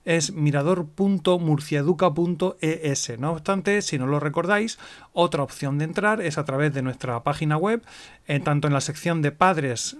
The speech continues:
Mirador como alumnos Mirador, tenéis la, también el enlace directamente para entrar. Os recuerdo que nuestra página web del Colegio de la Esperanza, si entráis con un teléfono móvil, eh,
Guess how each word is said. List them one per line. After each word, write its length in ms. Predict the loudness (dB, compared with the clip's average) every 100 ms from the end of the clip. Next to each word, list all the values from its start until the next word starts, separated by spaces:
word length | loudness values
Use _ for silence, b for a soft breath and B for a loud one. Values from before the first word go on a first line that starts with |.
| -14
Mirador 680 | -6 -2 0 0 0 0 -4
como 340 | -6 -4 0 2
alumnos 640 | 4 4 4 2 0 -8 b b b
Mirador, 560 | -2 2 4 4 2 -2 B B B
tenéis 440 | 0 2 2 0 -4
la, 340 | -2 0 0 0
también 320 | 2 2 2
el 100 | 2
enlace 380 | 2 2 2 0
directamente 540 | 0 0 0 2 2
para 220 | 0 -2
entrar. 320 | -2 -2 -2
Os 100 | -2
recuerdo 380 | -4 0 0 0
que 80 | -2
nuestra 300 | -4 -4 -2
página 340 | -2 -2 -2
web 160 | 0 0
del 120 | -2
Colegio 340 | -4 -4 -2 -2
de 40 |
la 80 | -2
Esperanza, 480 | -2 -2 -2 -4 -4
si 100 | -4
entráis 280 | -4 -4
con 160 | -2 -2
un 100 | 0
teléfono 400 | -2 -4 -4 -2
móvil, 380 | 0 0 0 -2 B B B B B -4
eh, 880 | 0 0 0 -2 -4 -6 -8 -10